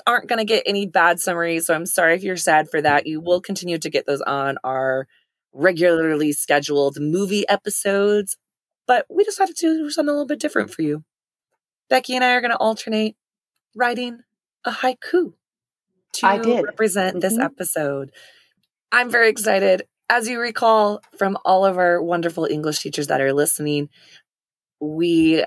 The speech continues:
Speaker 1: have written a poem. And by we, I mean Becky. I was not involved at all. I said, "Hey, Becky, you wanna write a haiku?" And she was like, "Okay."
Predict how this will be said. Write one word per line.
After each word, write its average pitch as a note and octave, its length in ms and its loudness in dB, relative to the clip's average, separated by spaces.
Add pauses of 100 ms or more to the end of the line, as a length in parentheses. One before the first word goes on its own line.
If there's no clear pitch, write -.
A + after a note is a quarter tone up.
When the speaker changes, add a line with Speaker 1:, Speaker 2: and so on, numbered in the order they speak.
Speaker 1:
have C#3 140 -6
written C#3+ 160 0
a F#3+ 40 -2
poem. D#3+ 340 -4
And C3+ 80 -2
by C#3 120 4
we, C#3+ 200 2
I D3 60 2
mean E3+ 160 0
Becky. C3+ 420 -2
I C3 100 0
was C3+ 140 -2
not C#3+ 140 0
involved C#3+ 220 0
at D3 100 2
all. C3 240 0
I B2+ 60 -6
said, - 240 -2
"Hey, C4 160 0
Becky, G3 260 0
you D3 220 -6
wanna G3 200 0
write F3 160 4
a E3+ 60 4
haiku?" E3+ 520 0
And D#3 100 -14
she - 100 -8
was C#3 120 -4
like, C#3 180 -2
"Okay." E3 360 0